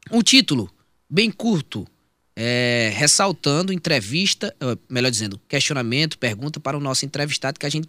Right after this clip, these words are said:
repassa aqui ao vivo. Se preferir, só participar através dos nossos telefones, vinte e um zero sete,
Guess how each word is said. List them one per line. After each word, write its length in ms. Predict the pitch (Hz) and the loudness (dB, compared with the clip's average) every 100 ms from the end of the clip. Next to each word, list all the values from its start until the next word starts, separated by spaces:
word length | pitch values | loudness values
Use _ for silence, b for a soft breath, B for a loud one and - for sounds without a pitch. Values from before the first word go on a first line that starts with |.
| _ | _
repassa 540 | 151 165 - 139 - | -6 -4 2 4 4
aqui 120 | 131 190 | 2 0
ao 120 | 160 | 0
vivo. 180 | 139 - | -2 -6
Se 100 | - | -2
preferir, 500 | 262 247 254 208 226 B B | -2 0 2 2 0 B B
só 180 | - 196 | -2 -2
participar 560 | 196 220 - 202 156 151 | 2 0 2 0 2 0
através 440 | 175 156 117 135 | 2 0 0 0
dos 180 | 127 110 | -2 -4
nossos 320 | 123 113 - | -4 -4 -4
telefones, 480 | 110 160 135 139 156 | -2 -2 -2 -4 -2
vinte 180 | 120 117 | -2 -4
e 60 | 113 | -4
um 60 | |
zero 240 | 98 151 160 | 0 2 2
sete, 400 | - 120 156 | 2 2 2